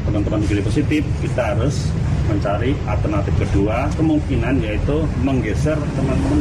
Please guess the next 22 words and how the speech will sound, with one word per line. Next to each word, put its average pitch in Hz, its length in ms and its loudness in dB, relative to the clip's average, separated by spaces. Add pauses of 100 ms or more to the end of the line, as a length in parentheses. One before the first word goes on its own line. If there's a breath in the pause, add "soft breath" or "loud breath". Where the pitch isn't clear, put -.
perawat 339 320 0 (640)
di 147 160 4
ruangan 117 400 0 (240)
untuk 131 280 0 (120)
bergeser 127 560 0
ke 127 160 2
I - 560 0
G - 60 0 (100)
D. - 40 0 (1000)
Tetapi 143 560 0
permasalahannya - 720 0
adalah - 240 2 (240)
dokter 131 240 0
jaganya, 123 560 0
ya, 87 240 -2
kalau - 160 -2
perawat 120 240 -2
belum 117 160 -2
bisa, 135 400 0 (240)
tapi 143 320 0 (240)
dokter 101 320 0
jaganya 101 240 -2